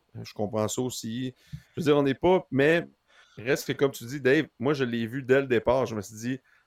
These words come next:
l'affaire qui pourrait arriver, là, c'est que si Rodgers, qui est allé faire son trip de chambre noire, là, sort de là puis il dit, « Ah ben, tabarouette, les Packers ont passé à autre chose. » « Ah ouais ?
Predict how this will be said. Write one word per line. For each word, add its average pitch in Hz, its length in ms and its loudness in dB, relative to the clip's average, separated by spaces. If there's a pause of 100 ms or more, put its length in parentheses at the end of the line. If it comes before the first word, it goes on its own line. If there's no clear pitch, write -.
(140)
l'affaire 156 420 2
qui - 80 -20
pourrait 135 180 2
arriver, 110 380 0
là, 110 240 -4 (400)
c'est 123 180 -4
que - 60 -8
si - 180 -4
Rodgers, 156 460 4
qui 131 160 -4
est 117 80 -2
allé 120 180 4
faire 151 220 2
son 120 220 -2
trip 147 320 -4
de 113 120 2
chambre 127 320 -2
noire, 117 400 2
là, 117 180 -4 (360)
sort 165 320 4
de 139 100 6
là 131 240 6
puis 123 220 -4
il 117 60 -4
dit, « 117 200 -6 (360)
Ah 104 80 -8
ben, 101 200 -2 (240)
tabarouette, 156 560 2
les 113 120 -2
Packers 143 440 2
ont 113 120 0
passé 143 340 0
à 165 100 0
autre 127 140 0
chose. » « 127 420 -2 (600)
Ah 190 160 0
ouais ? 269 260 -2